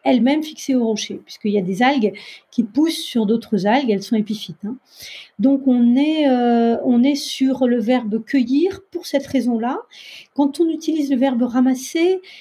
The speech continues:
eh bien, on, on a une sensation, le verbe induit la sensation que l'algue est, est flottante.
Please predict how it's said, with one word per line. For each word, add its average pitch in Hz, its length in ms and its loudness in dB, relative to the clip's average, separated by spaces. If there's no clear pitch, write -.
eh 262 100 2
bien, 285 640 -2
on, 254 280 2
on 254 160 4
a 294 60 0
une 269 320 4
sensation, 277 680 -2
le 247 100 0
verbe 262 480 0
induit 262 480 2
la 247 100 0
sensation 254 680 -6
que - 120 -2
l'algue 262 720 2
est, 240 680 2
est 277 60 2
flottante. 277 680 -2